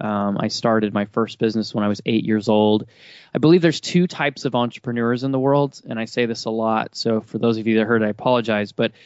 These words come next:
for those that haven't, this is new. So there's the entrepreneur that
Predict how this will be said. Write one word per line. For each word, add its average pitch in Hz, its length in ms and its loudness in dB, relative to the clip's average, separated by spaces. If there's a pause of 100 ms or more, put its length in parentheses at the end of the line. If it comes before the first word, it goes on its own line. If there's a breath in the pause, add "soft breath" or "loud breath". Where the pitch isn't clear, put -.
(160 soft breath)
for 120 120 -2
those 113 120 2
that 113 60 -4
haven't, 135 420 0
this 120 160 -12
is 120 100 -10
new. 139 280 0
So 139 400 0
there's 139 240 0
the 143 100 0
entrepreneur 139 720 -2
that 117 440 -2